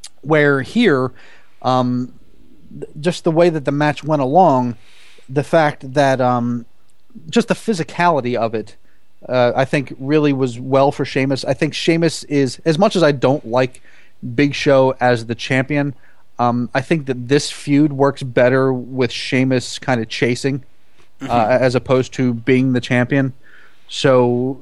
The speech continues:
Speaker 1: just simply for that, um, I'm okay with Show having the, uh, having the belt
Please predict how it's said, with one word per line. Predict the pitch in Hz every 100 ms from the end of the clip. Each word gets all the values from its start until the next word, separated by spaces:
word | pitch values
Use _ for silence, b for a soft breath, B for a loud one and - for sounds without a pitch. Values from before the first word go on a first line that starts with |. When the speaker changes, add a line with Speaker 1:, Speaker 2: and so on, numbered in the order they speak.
| 147
Speaker 1:
just | 170 160 - - - - -
simply | - 196 175 156
for | - 139
that, | 113 120 127 - - -
um, | 113 110 110
I'm | 120 117
okay | 110 127 120
with | 113
Show | - - 117
having | 110 113 113
the, | 110 113
uh, | 104 101
having | 117 107
the | 104
belt | 107 113